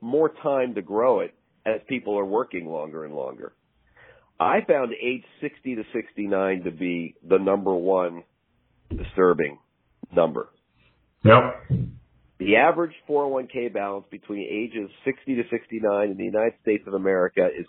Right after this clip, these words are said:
Speaker 1: two hundred twenty-nine thousand one hundred dollars.
Speaker 2: Yeah, and I mean, with, with every other age group that you've mentioned, and, you know, as you've pointed out,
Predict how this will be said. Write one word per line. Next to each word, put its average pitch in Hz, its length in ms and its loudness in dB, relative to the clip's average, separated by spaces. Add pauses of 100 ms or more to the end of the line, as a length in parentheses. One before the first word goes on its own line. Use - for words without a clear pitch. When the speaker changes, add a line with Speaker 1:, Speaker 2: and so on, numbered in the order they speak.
(140)
Speaker 1:
two 135 100 2
hundred 117 320 0
twenty-nine 101 480 0
thousand 85 500 -2
one 85 200 -2
hundred 82 320 -8
dollars. - 840 -8 (1300)
Speaker 2:
Yeah, - 180 10 (100)
and 127 140 10
I 120 80 10
mean, 117 460 8
with, 123 220 10 (280)
with 131 220 12
every 147 360 12 (120)
other 139 380 4
age 131 420 2
group 123 320 -2
that 104 180 -4
you've 110 160 -4
mentioned, 101 680 -2 (540)
and, 95 140 -4
you 107 80 -2
know, 101 180 2
as 101 100 -6
you've 113 220 -6
pointed 117 360 0
out, 131 300 0